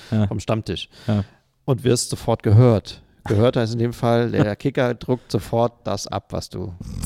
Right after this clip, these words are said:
Speaker 2: dir einfach zusammenklabausterst. Für mich eine große Freude.
Speaker 1: Hm, kann ich verstehen.
Speaker 2: Das ist, das sind, das ist Worte, die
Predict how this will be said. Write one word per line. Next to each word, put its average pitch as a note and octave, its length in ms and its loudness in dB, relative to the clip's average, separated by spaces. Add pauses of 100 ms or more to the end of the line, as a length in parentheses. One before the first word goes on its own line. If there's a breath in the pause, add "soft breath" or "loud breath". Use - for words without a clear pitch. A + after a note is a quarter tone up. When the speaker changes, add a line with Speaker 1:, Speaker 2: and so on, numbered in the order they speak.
(220)
Speaker 2:
dir A2 400 0 (260)
einfach B2+ 440 -6
zusammenklabausterst. G2+ 1300 -4 (1000 loud breath)
Für - 140 0
mich A#2+ 160 2
eine A2+ 80 0
große - 240 -2
Freude. - 300 -12 (160)
Speaker 1:
Hm, G#2+ 140 -8
kann - 140 -6
ich G2 100 -6
verstehen. F#2+ 360 -8 (1120 soft breath)
Speaker 2:
Das - 220 -6
ist, G#2 160 -4
das A2 200 -2
sind, - 460 -8
das A#2+ 140 0
ist G#2 160 -2
Worte, G2+ 320 2
die G2 260 -4